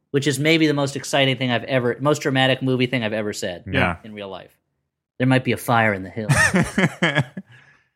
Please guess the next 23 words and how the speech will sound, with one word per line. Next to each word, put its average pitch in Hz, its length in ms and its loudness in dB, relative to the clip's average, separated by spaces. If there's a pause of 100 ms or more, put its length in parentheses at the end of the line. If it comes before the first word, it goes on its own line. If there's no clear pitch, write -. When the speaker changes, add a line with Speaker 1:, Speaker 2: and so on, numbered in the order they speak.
(180)
Speaker 2:
Now, 147 140 4
is 151 100 2
this 185 160 0
the 180 100 2
point 160 260 2
in 143 60 0
the 131 60 4
movie 131 260 4
where 104 480 4 (220)
Neil 117 220 2
Breen 117 340 2
is 101 180 -2
trying 110 320 2
to 101 480 2
get 104 300 2 (240)
the, 90 320 2
uh, 90 160 4
woman 95 520 2 (440)
to 101 80 -6
trust 113 380 -2
him 117 220 2
and 98 360 -2
she 104 280 -12